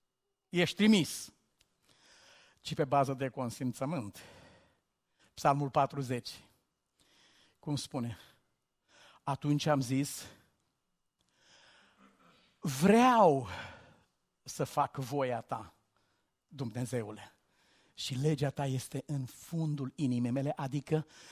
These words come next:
în profunzimea iubirii mele pentru" Asta înseamnă în, în inimă. Vreau. Domnul Hristos a venit aici pe baza acestui consimțământ. Tot ce face Dumnezeu,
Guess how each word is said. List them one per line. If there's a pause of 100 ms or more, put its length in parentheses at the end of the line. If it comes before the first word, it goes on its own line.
(360)
în
profunzimea
iubirii
mele
pentru" (180)
Asta
înseamnă
în,
în
inimă. (1200)
Vreau. (260)
Domnul
Hristos
a
venit
aici (760)
pe
baza
acestui
consimțământ. (720)
Tot
ce
face
Dumnezeu,